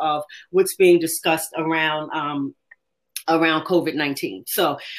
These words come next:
uh, besides having the, you know, the honest conversations that are age appropriate and doing a lot of listening to see what they're thinking, uh, just the, the other big thing with this age group is schoolwork. You know, the, a lot of, um, a lot of schools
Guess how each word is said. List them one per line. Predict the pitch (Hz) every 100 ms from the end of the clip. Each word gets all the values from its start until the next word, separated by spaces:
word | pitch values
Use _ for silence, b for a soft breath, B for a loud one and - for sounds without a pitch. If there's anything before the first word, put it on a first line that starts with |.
| B 165
uh, | 185
besides | 190 - 247 254 262
having | 240 226 214 190
the, |
you | 190 185 185 233
know, | 170
the | 160
honest | 175 196 196
conversations | 208 190 202 - 170 165 170
that | 170
are | 160
age | 170 175
appropriate | 233 - 170 175 175 165
and | 175
doing | 175 180 156
a |
lot | 156 156 156 196
of | 214 208
listening | 233 247 - 185 156 151 170 233 B B -
to | 190
see | - 226 208 180
what | 175 202 170 170
they're | 214 233
thinking, | - 151 143 139 147 - B B B
uh, | 175 170 170
just | 247 262 B B _
the, | 185 202 185
the | 208 -
other | 349 370
big | 165 165 262 - -
thing | 240 269 247
with | 220
this | 240 -
age | 214 233 226
group | 269 339 349 -
is | 220 -
schoolwork. | - 440 330 160 - _ _
You | 214 240
know, | 240 262 277
the, | 226 180 202
a | 208
lot | 226 294
of, | 311 262
um, | 240 226 214 208 196 B B B
a | 202
lot | 226 339
of | 330
schools | - 294 349 240 208